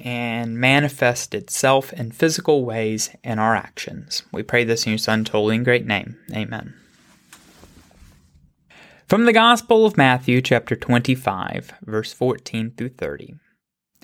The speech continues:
Again, it'll be like a man going on a journey, who called his servants and entrusted his wealth to them. To one he gave five bags of gold, to another two bags, and to another one bag,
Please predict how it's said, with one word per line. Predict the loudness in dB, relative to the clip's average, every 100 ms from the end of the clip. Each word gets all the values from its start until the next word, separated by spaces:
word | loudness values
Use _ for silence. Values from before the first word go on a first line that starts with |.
| _ _ _ _ 0
Again, | 4 4 2 -2 -12 _ _ 2
it'll | 2
be | 4 4
like | 4 2 0
a |
man | 0 2 2 2 0
going | 0 0 -2
on | -4 -4
a | -4
journey, | -2 -2 -2 -8 -16 _ _
who | -6
called | -4 2 4 4 2 0
his | -2 -2
servants | 0 2 2 0 -6 -10 -10
and | -6
entrusted | -6 -2 0 0 -2 -4 -4
his | -8 -6
wealth | -2 -2 -2 -18 _
to | -4 -4
them. | -4 -12 -20 _ _ _ _ _ _
To | 0
one | 4 4 4 4
he | 0 2
gave | 4 4 2
five | 0 2 4 2 0
bags | 0 0 0 -4 -14
of | 0
gold, | 2 2 0 -10 -16 _ _ _
to | 0
another | 0 0 -2 -4 -6 _ _
two | -6 -4 0
bags, | -2 -2 -14 -20 -20 _ -20 -6
and | 0 2
to | 2
another | 4 2 4 2 2 -2
one | -2 0 0 -2
bag, | -6 -10 -14 -18 -20